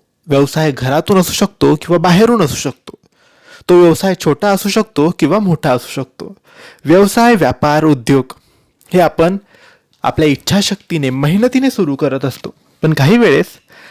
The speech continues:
आपल्याला मनासारखे, पाहिजे तसे यश मिळत नाही. मग अशा वेळेस आपण खचतो, हारतो, काय करावे हे कळत नसते. मग काही लोक तर व्यवसाय करणंच सोडतात.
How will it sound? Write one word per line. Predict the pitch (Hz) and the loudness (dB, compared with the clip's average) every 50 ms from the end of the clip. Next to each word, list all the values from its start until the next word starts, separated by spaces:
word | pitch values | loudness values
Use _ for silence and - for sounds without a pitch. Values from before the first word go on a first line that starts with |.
| - _ - | -16 _ -8
आपल्याला | 135 - - 160 165 160 139 127 127 139 156 - _ _ _ _ _ _ _ _ _ _ - | -8 -6 -4 -2 -2 0 0 0 -2 -2 -4 -8 _ _ _ _ _ _ _ _ _ _ -8
मनासारखे, | 139 131 135 147 160 190 226 240 - 233 208 180 - - 127 - - - 156 _ _ | -6 -2 0 0 2 2 0 0 0 -2 -4 -4 -6 -8 -10 -10 -10 -12 -18 _ _
पाहिजे | - 170 175 190 185 247 254 247 214 | -2 0 0 0 0 -2 -2 -2 -2
तसे | 185 - - 139 123 - | -4 -6 -6 -10 -10 -8
यश | 143 143 135 131 143 165 208 - - - _ _ _ - 151 | -8 -4 0 2 2 2 0 -2 -6 -12 _ _ _ -14 -12
मिळत | 143 135 131 131 151 180 - - | -8 -4 -2 0 0 0 -2 -4
नाही. | 185 175 156 180 - - - - - - - _ - - - - - | -6 -6 -6 -8 -12 -18 -20 -20 -20 -20 -20 _ -20 -20 -20 -6 -2
मग | 214 240 | 2 2
अशा | 233 214 - 262 262 | 2 4 4 4 4
वेळेस | 262 247 196 208 240 - | 4 4 4 4 2 2
आपण | 208 185 - 208 208 202 | -2 -4 -4 -4 -6 -4
खचतो, | - - 160 - - - - 151 147 139 139 | -4 -6 -6 -6 -8 -6 -2 0 0 0 0
हारतो, | 120 127 147 139 143 147 143 - 143 131 123 123 135 - _ _ _ - - - _ - | -2 -2 -2 -2 -2 -2 0 0 0 0 0 0 -4 -8 _ _ _ -20 -20 -20 _ -4
काय | 147 143 151 156 | -2 0 0 0
करावे | 151 - 151 139 139 139 139 147 151 | -2 -2 -2 -2 -2 -2 -2 -2 -4
हे | 147 151 156 - - | -4 -6 -8 -6 -2
कळत | 151 147 175 196 196 | -2 0 0 -2 -2
नसते. | 196 175 151 131 - _ - 135 127 139 - _ _ _ _ _ _ _ _ - - - _ - | -6 -8 -8 -10 -10 _ -14 -12 -12 -14 -16 _ _ _ _ _ _ _ _ -20 -20 -20 _ -2
मग | 170 214 | -2 0
काही | 202 - 185 196 240 233 | 0 2 2 2 2 2
लोक | 214 196 196 202 | 2 2 2 0
तर | 196 190 - 196 202 202 202 - - _ _ _ _ _ _ _ _ _ _ _ _ _ - | -2 -2 0 -2 -2 -2 -4 -8 -18 _ _ _ _ _ _ _ _ _ _ _ _ _ -4
व्यवसाय | 165 147 139 143 139 - 170 180 - _ - | -2 0 0 0 0 -2 -2 -4 -4 _ -2
करणंच | - 131 127 147 180 190 190 202 | 0 0 0 0 0 -2 -2 -4
सोडतात. | - - 185 175 160 - - - - - | -6 -4 -4 -4 -4 -6 -10 -10 -10 -14